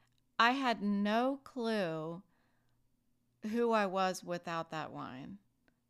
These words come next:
that I had a, a personality without it. Um, it just was all consuming. It, it, it, it's so difficult to articulate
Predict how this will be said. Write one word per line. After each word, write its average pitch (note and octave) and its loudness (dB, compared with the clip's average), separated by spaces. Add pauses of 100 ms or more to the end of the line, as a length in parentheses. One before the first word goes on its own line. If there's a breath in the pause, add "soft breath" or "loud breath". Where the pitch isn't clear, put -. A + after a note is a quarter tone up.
that G3+ 4
I G#3+ 0
had G#3 0 (240)
a, E3 -2 (680)
a G3+ 2
personality G3 -4
without D#3+ -4
it. - -12 (800 soft breath)
Um, E3 -2 (1600)
it A3+ -2
just A3+ -2
was G#3+ -4
all F#3 0
consuming. F3+ -8
It, - -2
it, - -12 (240)
it, - -10
it's A3+ -4
so C#4+ 0
difficult C4+ -4
to G3 0
articulate E3+ -4